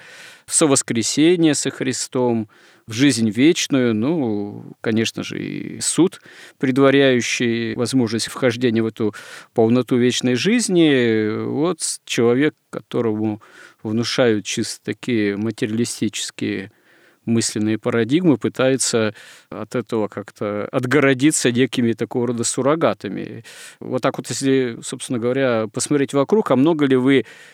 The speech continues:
увидите людей, которые прямо и ясно исповедуют, что есть только смерть для человека и больше ничего.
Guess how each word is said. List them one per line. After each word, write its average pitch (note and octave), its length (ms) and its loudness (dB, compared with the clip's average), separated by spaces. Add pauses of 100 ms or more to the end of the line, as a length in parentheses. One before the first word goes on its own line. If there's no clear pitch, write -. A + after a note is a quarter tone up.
(160)
увидите C3 540 0
людей, D#3 540 2 (100)
которые C#3+ 400 0
прямо D#3 500 4
и B2+ 80 4
ясно B2+ 540 2
исповедуют, B2 800 0
что A2 360 -4
есть A#2+ 320 0
только A#2 220 -2
смерть D#3+ 540 2
для B2 320 -2
человека A#2 560 -2
и - 20 0
больше A#2 380 -4
ничего. B2 580 -2